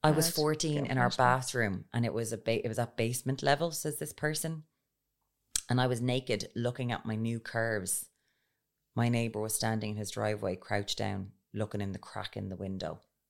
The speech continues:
Speaker 1: I have never told a soul, um, as if I was the gom for being naked in a bathroom. He was looking through a crack in the window. She had it closed.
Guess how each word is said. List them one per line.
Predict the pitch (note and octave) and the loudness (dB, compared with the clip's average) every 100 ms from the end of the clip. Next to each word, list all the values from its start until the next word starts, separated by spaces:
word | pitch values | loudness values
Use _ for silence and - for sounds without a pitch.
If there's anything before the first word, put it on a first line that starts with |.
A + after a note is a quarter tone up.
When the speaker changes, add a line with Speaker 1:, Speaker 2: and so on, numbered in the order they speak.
| _ _ _ _ _ _ _ - | _ _ _ _ _ _ _ -4
Speaker 1:
I | |
have | G#2 F#2+ | -2 -2
never | G2+ G2+ | -4 -4
told | G2+ - G2+ F#2 | -6 -4 -4 -4
a | - | -4
soul, | - F#2+ F#2 G2+ _ _ _ _ _ - | -2 -2 -4 -10 _ _ _ _ _ -6
um, | G2+ F#2+ F#2+ E2+ - _ - | -2 -2 -2 -4 -10 _ -4
as | G2 F#2+ F2 | -2 -2 -4
if | G2+ G2+ | -6 -6
I | G2 | -4
was | F#2+ F#2+ | -4 -6
the | - | -8
gom | F#2 F#2 | -6 -6
for | F2+ F2 | -6 -8
being | F2+ F#2+ | -6 -6
naked | F2 F2 E2+ - | -6 -8 -12 -10
in | F#2+ | -10
a | |
bathroom. | F#2 F#2+ - - - A2+ _ _ _ _ _ _ _ _ _ | -10 -12 -12 -16 -18 -20 _ _ _ _ _ _ _ _ _
He | - | -6
was | A#2 | -4
looking | A2+ A2 | -4 -6
through | G2 | -6
a | |
crack | - G#2 G2+ | -2 -2 -2
in | G2 | -6
the | |
window. | F#2 F2 - | -8 -8 -10
She | - - | -10 -4
had | G2+ - | -4 -4
it | - | -8
closed. | - - - | -10 -10 -16